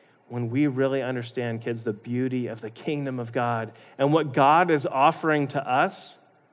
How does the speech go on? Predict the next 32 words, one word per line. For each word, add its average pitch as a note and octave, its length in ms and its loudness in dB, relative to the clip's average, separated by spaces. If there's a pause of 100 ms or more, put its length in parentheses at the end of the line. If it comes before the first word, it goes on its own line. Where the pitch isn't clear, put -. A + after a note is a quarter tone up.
(720)
we D#3+ 240 2
are A3+ 80 8
gonna F3 260 4
want D#3 500 2
to. A2 260 -6 (1080)
Not, F3 260 4
like, F#3 280 4
begrudgingly, D3+ 840 4
"I D#3+ 200 0
guess D3+ 420 2
I D3 80 4
have C#3 260 -2
to C#3 80 -6
give B2+ 220 -2
up A#2+ 180 -4
this. A#2+ 500 -4 (800)
I C3 120 -2
guess F3 260 2
to E3+ 100 -4
follow D#3+ 440 4
Jesus, D3 500 0
I B2+ 80 0
guess D#3 300 -2
to D#3 100 -2
get D3+ 240 2
this C#3+ 260 -2
treasure, D3 680 2
I B2+ 60 -2
gotta C#3 260 2
give C3+ 300 2
up C3+ 340 2
this." C3+ 720 0